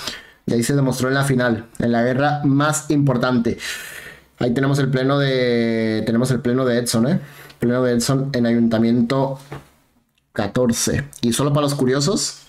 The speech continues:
dejen pongo aquí la, la basecita así rapidito. Esta es la base con la que se defendió con una estrella. No les voy a poner la defensa,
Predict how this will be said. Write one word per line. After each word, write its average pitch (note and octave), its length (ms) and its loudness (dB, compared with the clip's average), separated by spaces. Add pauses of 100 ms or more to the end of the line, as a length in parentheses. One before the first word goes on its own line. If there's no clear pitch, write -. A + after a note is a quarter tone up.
(100)
dejen A#2 260 2
pongo B2+ 220 2
aquí B2 200 0
la, A#2 800 2
la A#2 140 0
basecita A2+ 420 0
así C3+ 140 0
rapidito. C3+ 640 0 (380)
Esta C#3+ 140 -4
es D3+ 100 0
la C#3+ 80 2
base C#3+ 200 0
con D3 120 0
la C#3 100 0
que C3 160 0
se B2+ 120 0
defendió A#2+ 300 2
con C#3 120 0
una C#3+ 100 2
estrella. B2 460 0 (120)
No C3+ 160 2
les C3+ 120 2
voy C#3 100 2
a C#3+ 80 2
poner B2+ 220 2
la C#3 100 0
defensa, F3+ 560 0